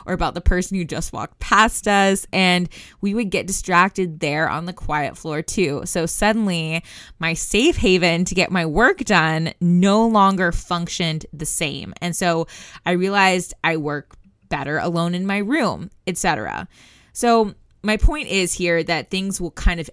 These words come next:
ebb and flow as life changes all the time, but it's up to you to use self-awareness to notice you're not getting anything done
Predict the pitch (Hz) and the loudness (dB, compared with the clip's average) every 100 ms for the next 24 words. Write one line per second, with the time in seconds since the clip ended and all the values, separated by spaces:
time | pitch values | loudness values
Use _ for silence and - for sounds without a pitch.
0 | 160 165 165 - 160 156 - 151 151 151 | -2 0 0 -4 -8 -8 -8 -4 -2 -2
1 | 151 165 _ _ 170 170 160 156 156 - | -4 -10 _ _ -2 -2 -2 -4 -6 -4
2 | 175 170 170 - 143 143 156 - 233 220 | -4 -2 -4 -6 -6 -6 -6 -2 0 2
3 | 208 208 220 - - - 202 - - 208 | 2 0 -4 -10 -8 -2 -2 0 0 0
4 | 220 - 247 165 151 165 170 185 214 - | 2 2 2 0 0 0 2 2 0 -4
5 | - - 175 160 160 165 147 170 180 - | -6 -2 -2 -2 -4 -8 -6 -4 -4 -2
6 | 156 170 165 143 151 151 180 208 214 - | -4 -4 -6 -6 -6 -6 -4 -4 -6 -6
7 | 190 165 160 175 175 143 143 156 170 226 | -6 -4 -4 -4 -6 -10 -6 -4 -2 -2
8 | 220 214 208 180 180 147 147 156 | -4 -4 -4 -4 -4 -4 -6 -8